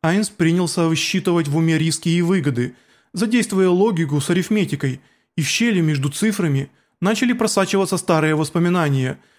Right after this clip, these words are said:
более не сдерживаемые разумом. Он вспоминал опасности, с которыми приходилось встречаться в неисследованных регионах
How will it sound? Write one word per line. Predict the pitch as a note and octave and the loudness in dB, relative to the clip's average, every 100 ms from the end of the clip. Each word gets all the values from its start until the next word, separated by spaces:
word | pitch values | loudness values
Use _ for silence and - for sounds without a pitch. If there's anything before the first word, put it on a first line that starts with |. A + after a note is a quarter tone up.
| _ _ | _ _
более | A3+ B3+ A3 G#3 | -2 0 2 2
не | G3+ G3+ | 2 2
сдерживаемые | F3 G3 E3+ D#3+ D#3 D#3 D#3 D#3 | 2 0 2 2 2 2 0 0
разумом. | F#3+ F3 C#3 C3+ C3 - _ _ _ _ _ | 0 0 0 -2 -2 -8 _ _ _ _ _
Он | E3 | -2
вспоминал | D3+ E3 E3+ E3+ | 0 0 2 2
опасности, | F3 G3+ G#3+ G#3+ D3+ - C#3+ C3 | 2 2 0 0 -4 -4 -6 -6
с | |
которыми | - E3+ D#3 C#3+ | -4 -2 0 0
приходилось | C#3+ D3 D#3 D3+ D#3 | -2 -2 0 2 0
встречаться | C#3+ E3 C#3 E3+ - D#3 | -2 -4 0 -2 0 -2
в | C#3 | 0
неисследованных | D#3 D3+ D#3 D3+ D3 D3+ C#3+ | 0 0 -2 -2 0 -2 -2
регионах | D#3 D3 G3+ F#3 B2+ | -2 0 0 0 -2